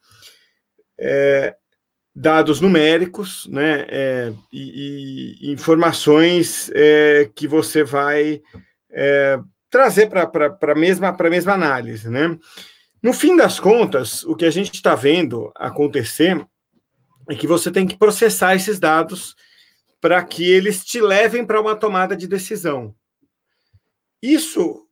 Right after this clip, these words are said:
você vê acontecer já hoje com uma certa facilidade no marketing, no varejo, né, que,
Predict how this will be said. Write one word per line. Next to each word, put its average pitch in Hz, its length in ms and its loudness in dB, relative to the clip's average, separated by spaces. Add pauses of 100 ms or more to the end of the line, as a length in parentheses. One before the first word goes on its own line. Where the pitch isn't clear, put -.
você 180 380 2
vê 165 160 2
acontecer 156 600 -2
já 143 200 0
hoje 165 380 0
com 196 100 -14
uma 202 180 -4
certa 156 380 -4
facilidade 147 880 -6
no 127 100 -10
marketing, 147 640 -2
no 127 140 -10
varejo, 139 640 -2
né, 135 200 -6
que, 127 300 -14